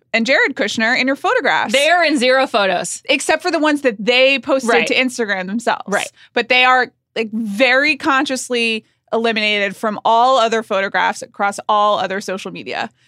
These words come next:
Speaker 2: I was really hoping that they hadn't been invited.
Speaker 1: Yeah.
Speaker 2: <laughs> But it seems like they were. Jared Kushner's face is just the most, one of the most punchable faces I've ever seen.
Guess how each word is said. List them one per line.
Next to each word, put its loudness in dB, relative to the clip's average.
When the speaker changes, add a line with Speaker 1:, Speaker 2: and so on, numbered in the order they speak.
Speaker 2:
I 2
was -2
really 0
hoping -2
that -2
they -4
hadn't -2
been -4
invited. -2
Speaker 1:
Yeah. -6
Speaker 2:
<laughs> -4
But 2
it -12
seems -2
like -2
they -2
were. -2
Jared -2
Kushner's -6
face -2
is -4
just -6
the -2
most, -2
one 0
of -2
the 0
most -4
punchable -2
faces -4
I've -4
ever -4
seen. -8